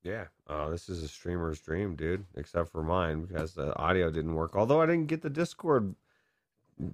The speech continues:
Gamer Chick was trying to lure me in. She was trying to let me, uh,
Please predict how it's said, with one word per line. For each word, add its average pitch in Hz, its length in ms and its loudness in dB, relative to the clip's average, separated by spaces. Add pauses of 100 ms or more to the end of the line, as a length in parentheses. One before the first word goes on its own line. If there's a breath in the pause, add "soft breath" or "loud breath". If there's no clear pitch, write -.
(220)
Gamer 135 220 6
Chick 160 200 -2
was 139 120 -8
trying 127 280 -2
to 127 80 -4 (340)
lure 107 400 6
me 120 280 6
in. 95 240 6
She - 640 -20
was - 100 -10
trying 85 180 2
to 92 60 2
let 95 160 2
me, 92 240 4
uh, 85 260 2